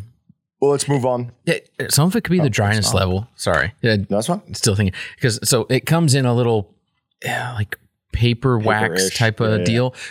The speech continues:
Speaker 2: but it's still roll stocked inside there. And so when it's encased in there, it might change a little bit. If ne-, next time we get something like that,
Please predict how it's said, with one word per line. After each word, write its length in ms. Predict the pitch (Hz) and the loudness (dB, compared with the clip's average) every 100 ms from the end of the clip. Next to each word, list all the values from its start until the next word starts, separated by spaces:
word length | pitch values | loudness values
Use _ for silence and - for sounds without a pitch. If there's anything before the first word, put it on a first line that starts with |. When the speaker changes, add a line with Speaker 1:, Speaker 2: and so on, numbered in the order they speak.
| - | -4
Speaker 2:
but 100 | 139 | 0
it's 140 | 127 - | 2 2
still 360 | - 139 123 | 2 2 2
roll 240 | 101 98 101 | 2 2 2
stocked 440 | - 92 90 - | 0 0 -2 -2
inside 460 | 92 95 95 90 82 | -2 0 0 0 -2
there. 260 | 80 82 - - - _ _ | -8 -8 -10 -18 -20 _ _
And 120 | 110 | 0
so 220 | 98 110 | 2 0
when 160 | 98 98 | 2 2
it's 400 | 104 - - - _ | 2 0 -2 -4 _
encased 480 | 120 98 - 104 - | 2 2 2 0 0
in 100 | 139 | 2
there, 180 | 147 156 - - - | 2 0 -4 -16 -6
it 140 | 117 104 | -2 2
might 340 | 104 104 120 | 4 4 2
change 320 | - 113 113 | 0 0 2
a 80 | 139 | 2
little 200 | 151 156 | 2 2
bit. 320 | 151 160 156 _ | 2 0 -2 _
If 160 | 104 101 | -4 0
ne-, 220 | 101 110 - - | 2 0 -4 0
next 240 | 107 127 | 0 2
time 180 | 139 120 | 0 2
we 80 | 104 | 2
get 160 | 113 | 0
something 260 | - 117 123 | 0 -2 0
like 160 | 117 117 | -2 -2
that, 260 | 123 123 | -2 -2